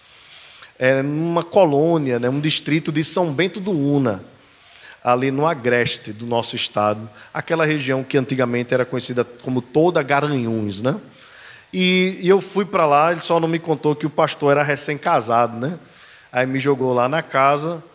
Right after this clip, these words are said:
e eu pude servir a Deus ali. Escutando o sermão do último domingo, antes de eu voltar daqueles dezessete dias abençoados, eu guardei a mensagem que o pastor tinha impresso, pastor Rômulo,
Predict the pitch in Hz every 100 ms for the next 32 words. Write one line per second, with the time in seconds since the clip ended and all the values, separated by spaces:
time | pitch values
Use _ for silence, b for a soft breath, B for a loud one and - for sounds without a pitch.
0 | B B B 131 131 135 135 135 - 147
1 | 135 120 135 120 120 120 131 131 104 104
2 | 117 - 147 156 160 156 147 170 147 135
3 | 131 131 135 156 220 202 190 170 147 131
4 | 143 156 170 170 B B - 139 135 127
5 | 135 127 135 127 - 117 117 113 - -
6 | - 120 - 131 113 117 123 - 160 156
7 | 131 120 123 120 120 117 120 - 120 113
8 | 120 123 - - - B B B B B
9 | B - 127 123 151 131 110 113 123 131
10 | 127 127 117 123 117 113 117 - 120 123
11 | - 123 120 123 120 - 110 110 - -
12 | B B B B _ 113 - 127 113 104
13 | 107 113 120 123